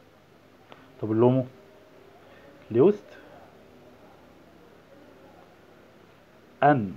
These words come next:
اوكيبايد molecular اوربيتال. هايست اوكيبايد موليكولر اللي هو الهومو. الهومو ده اللي هو مدار، اخر مدار جزيئي بيحتوي الكترونات.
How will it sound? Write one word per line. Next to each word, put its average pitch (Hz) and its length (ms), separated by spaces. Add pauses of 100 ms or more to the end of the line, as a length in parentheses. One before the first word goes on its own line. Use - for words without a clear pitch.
(380)
اوكيبايد 113 580 (2250)
molecular 113 460 (1900)
اوربيتال. - 380 (1120)
هايست 151 320
اوكيبايد 127 500
موليكولر 143 280
اللي 143 100
هو 143 40
الهومو. 160 440 (340)
الهومو 135 240
ده 165 180
اللي 117 140
هو 151 220 (1300)
مدار، 127 380 (120)
اخر 160 280
مدار 123 240
جزيئي 165 460
بيحتوي 127 400
الكترونات. 98 380